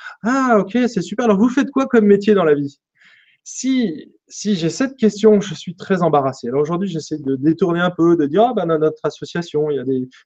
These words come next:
infirmiers, il y a des instituteurs, il y a toutes sortes de personnes qui travaillent. » Parce que je me suis aperçu d'une chose, c'est que si je lui, je lui dis d'emblée : « Ah, ben, moi, je suis pasteur. » Oh, elle me regarde comme ça, elle me dit : « Ouh là là, c'est louche. » Elle boit son café,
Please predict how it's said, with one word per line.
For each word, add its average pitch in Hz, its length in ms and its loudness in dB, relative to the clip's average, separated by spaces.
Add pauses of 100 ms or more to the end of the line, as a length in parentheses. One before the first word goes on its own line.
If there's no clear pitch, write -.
(100)
infirmiers, 160 500 2
il 165 60 4
y 160 60 2
a 143 40 2
des 131 180 -4
instituteurs, 175 600 -2
il 156 60 4
y 143 40 6
a 139 40 4
toutes 208 200 0
sortes 175 200 0
de 165 60 0
personnes 156 340 -6
qui - 120 -18
travaillent. » 226 440 0 (340)
Parce 185 140 -4
que 269 120 0
je 226 80 2
me 233 60 6
suis 220 140 0
aperçu 202 300 -2
d'une 170 180 -2
chose, 254 340 -2 (240)
c'est 185 140 -8
que 190 60 -12
si 269 200 0
je 202 100 0
lui, 208 220 -2
je 151 100 -8
lui 214 120 2
dis 214 120 0
d'emblée : « 208 420 2
Ah, 180 60 -4
ben, 190 120 2
moi, 247 120 0
je - 60 -4
suis 175 140 -8
pasteur. » 214 520 0 (1300)
Oh, 208 140 -4 (640)
elle 139 140 -4
me 196 80 2
regarde 214 300 2
comme 196 140 -2
ça, 196 220 -4
elle 180 100 -2
me 165 100 -2
dit : « 160 200 -14
Ouh 196 80 -8
là 190 100 -2
là, 156 300 0 (380)
c'est - 160 -10
louche. » 196 360 -8 (240)
Elle 110 40 -16
boit 180 120 -2
son 262 120 -10
café, 247 420 -6